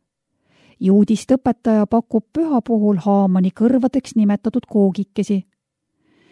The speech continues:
Meie rühmas on nii välismaalasi kui ka Iisraeli araablasi. Välismaalased lasevad maiusel hea maitsta,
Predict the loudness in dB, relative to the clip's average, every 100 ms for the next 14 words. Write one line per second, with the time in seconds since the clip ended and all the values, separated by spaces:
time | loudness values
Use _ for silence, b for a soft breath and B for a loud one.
0 | _ 0 4 4 4 2 0 0 -2 0
1 | 0 0 -2 -2 -4 -2 -2 0 -2 -4
2 | -2 -2 -2 -2 -2 -2 -2 -2 -2 -2
3 | -2 -2 0 -2 -2 -6 -6 -10 _ _
4 | _ _ _ _ _ _ -6 -2 0 0
5 | 0 0 0 -2 -4 -4 -4 -4 -4 -2
6 | 0 0 0 -2 -4 -2 0 0 0 0
7 | -4 -6 -6